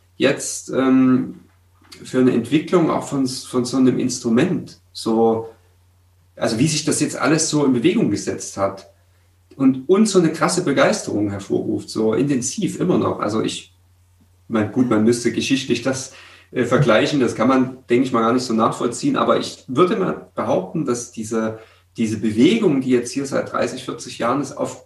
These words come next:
dieses Instrument, egal ob es jetzt laut oder leise ist, ähm, ist schon extrem herausragend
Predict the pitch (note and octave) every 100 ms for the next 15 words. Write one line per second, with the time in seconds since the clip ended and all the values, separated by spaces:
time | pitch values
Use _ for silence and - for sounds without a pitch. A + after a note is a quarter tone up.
0 | _ D#3+ G#3+ A3+ G#3+ F3+ F3+ - C#3+ E3+
1 | D3+ G#2 - - C#3 F3+ F3+ D#3+ - -
2 | A#2+ F3+ F3 B2 A#2+ A#2 F3+ - E3+ F3+
3 | - - - - _ _ _ _ C3+ C#3+
4 | C#3+ C#3+ - - F3 F#3 G3 F#3 E3+ -
5 | - _ _ - B2+ - E3 F#3 D#3+ -
6 | G2 - - - - - -